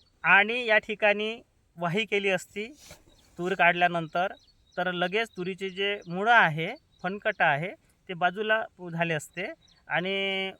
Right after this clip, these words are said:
वातावरण, उन्हामुळे ते वाळून गेले असते, त्याचा कचऱ्याच्या स्वरूपात त्याचं रूपांतर झालं असतं. आज जर पाहतो म्हटलं मंडळी, तर, अ, याचे जे मुळं आहे हे जमिनीतच राहिले, वाही केलीच नाही आपण.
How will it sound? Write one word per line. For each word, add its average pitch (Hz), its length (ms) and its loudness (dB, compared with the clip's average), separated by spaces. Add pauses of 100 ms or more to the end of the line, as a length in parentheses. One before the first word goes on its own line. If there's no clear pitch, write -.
(140)
वातावरण, 185 460 -2
उन्हामुळे 175 520 0
ते 180 100 -10
वाळून 165 360 -2
गेले 160 200 -6
असते, 143 220 -6
त्याचा 160 180 -10 (180)
कचऱ्याच्या 202 560 -2
स्वरूपात 151 460 -8
त्याचं 147 320 -12
रूपांतर 170 440 -8
झालं 120 260 -16
असतं. - 280 -20 (960)
आज 196 200 8
जर 240 180 0
पाहतो 220 360 0
म्हटलं 226 280 -4
मंडळी, 196 440 -4 (640)
तर, 180 140 0
अ, 196 360 4 (420)
याचे 156 280 -4
जे 233 140 -12
मुळं 190 260 -2
आहे 175 220 2
हे 160 140 -8
जमिनीतच 175 600 -6
राहिले, 131 300 -10 (200)
वाही 147 180 -6
केलीच 190 340 -10
नाही 156 120 -8
आपण. - 200 -18